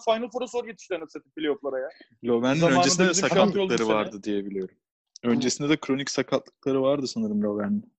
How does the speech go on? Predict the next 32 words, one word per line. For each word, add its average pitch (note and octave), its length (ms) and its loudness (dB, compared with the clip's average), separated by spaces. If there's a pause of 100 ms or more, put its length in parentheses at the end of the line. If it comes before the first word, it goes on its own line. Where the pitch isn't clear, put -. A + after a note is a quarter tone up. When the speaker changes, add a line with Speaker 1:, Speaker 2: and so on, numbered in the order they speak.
(200)
Speaker 2:
Hatta - 280 0
kronik C#3+ 320 2
mi C3 100 2
değil C3+ 120 6
mi C3+ 60 2
Speaker 3:
Hı. A#2+ 40 -2
Speaker 2:
tartışmaları A#2+ 560 2
falan B2 400 0
vardı. G#2+ 340 0 (220)
Öncesinde A#2+ 300 4
Speaker 3:
O C3+ 40 4
kadar, - 120 2
Speaker 2:
sakatlık - 280 -2
Speaker 3:
o - 0 -
kadar B2 120 4
Speaker 2:
yaşamış C3 260 4
bir C#3 40 2
Speaker 3:
hakkında A#2+ 180 2
Speaker 2:
oyuncu - 200 0
Speaker 3:
bilgim - 120 -4
Speaker 2:
yani. C#3+ 100 -8
Speaker 3:
yok - 160 -10
ama - 220 -10 (440)
abi E3+ 320 -4 (280)
iletişimsizlik C#3+ 840 -10
had - 200 -6
safhada. E2+ 560 -4 (100)
Yani F2+ 480 -6
Obradoviç'le C3+ 560 -2
iletişim B2+ 540 -2
yok. C3 300 -10
İşte, A2 280 -4